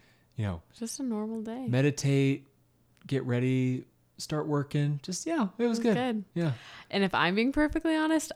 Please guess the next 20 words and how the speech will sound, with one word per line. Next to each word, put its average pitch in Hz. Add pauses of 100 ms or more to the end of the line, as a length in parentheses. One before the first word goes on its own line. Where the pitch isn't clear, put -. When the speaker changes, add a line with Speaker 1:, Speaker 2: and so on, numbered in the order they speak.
(100)
Speaker 2:
I 208
have 240
never 185
been 165
so 165
excited 156
to -
record 151 (160)
a 170
podcast -
episode. - (400)
Speaker 1:
Yeah, 131
this 131
has 185
Speaker 2:
I'm 202
Speaker 1:
been 160
Speaker 2:
so 202
excited. 156
<laughs> -
Speaker 1:
this 339